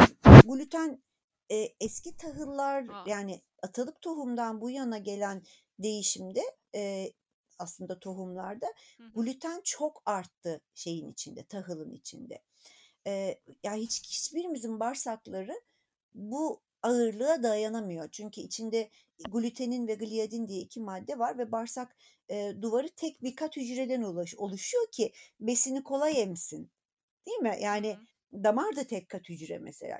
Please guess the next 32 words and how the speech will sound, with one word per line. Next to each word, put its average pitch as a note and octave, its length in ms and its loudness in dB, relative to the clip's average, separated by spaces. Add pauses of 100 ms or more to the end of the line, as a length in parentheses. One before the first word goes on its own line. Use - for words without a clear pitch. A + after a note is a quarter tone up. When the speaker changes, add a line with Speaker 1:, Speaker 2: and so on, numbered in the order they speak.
Speaker 1:
Cilt A3+ 300 -6
bile D4 140 2
altı C4+ 340 -2
kat. - 300 -6 (340)
Eee, G3+ 340 -6
damar C4+ 360 -2
da A#3+ 220 -8
dokuyu G#3+ 360 -8
kolay F#3+ 400 -8
beslesin, G#3+ 520 -12 (280)
bağırsak C4 480 -4
da C4 120 -8
besini C4 340 -10
kolay B3+ 440 -6
emsin. E3+ 420 -10
Ama A#3 200 -6
o B3+ 80 -10
tek D#4+ 220 -14
kat C4 200 -14
hücre B3 220 -12
çok C4+ 220 -12
kolay G3 240 -10
hasarlanacak F#3 800 -12
demek E3 240 -14 (100)
bu. - 120 -14 (420)
Glutenin B3 420 -8
saldırısı F#3+ 880 -10 (320)
ve A3 300 -4 (480)
bize A3 280 -4
ait A3+ 300 0
olmayan B3+ 540 0
bir G3+ 120 -8